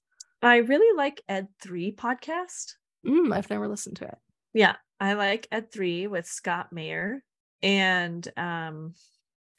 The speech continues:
Speaker 1: I listen to a lot. I also listen to U X of Ed Tech.
Speaker 2: Mm-hmm.
Speaker 1: Um,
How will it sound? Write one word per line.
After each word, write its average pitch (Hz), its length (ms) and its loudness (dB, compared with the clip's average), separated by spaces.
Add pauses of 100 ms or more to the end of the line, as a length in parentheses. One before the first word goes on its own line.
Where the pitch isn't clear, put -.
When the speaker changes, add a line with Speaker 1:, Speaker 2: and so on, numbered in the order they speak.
(480)
Speaker 1:
I 233 80 0
listen 277 400 -2
to 226 180 0
a 202 40 2
lot. 160 440 -2
I 185 120 -6
also 208 280 -2
listen 226 360 -6
to - 140 -8
U 175 280 -4
X 196 320 -4
of 170 160 -8
Ed 165 220 -8
Tech. 196 400 -6 (480)
Speaker 2:
Mm-hmm. 185 280 0 (1040)
Speaker 1:
Um, 160 1000 -6